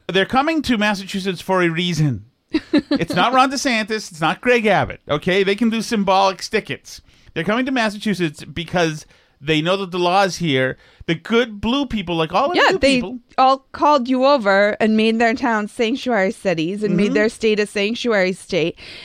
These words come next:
Speaker 2: And th-, they asked for this, and they all elected a president who refuses to enforce any border policies whatsoever.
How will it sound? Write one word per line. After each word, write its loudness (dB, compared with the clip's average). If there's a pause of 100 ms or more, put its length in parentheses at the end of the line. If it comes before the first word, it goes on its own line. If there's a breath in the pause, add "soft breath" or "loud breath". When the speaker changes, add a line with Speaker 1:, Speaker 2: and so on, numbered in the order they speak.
(160 loud breath)
Speaker 2:
And 0
th-, -6
they 4
asked 0
for 0
this, -4
and 2
they 0 (120)
all 4
elected 0
a 0
president -2
who -2
refuses -4
to 0
enforce 0
any 2
border 2
policies -2
whatsoever. 0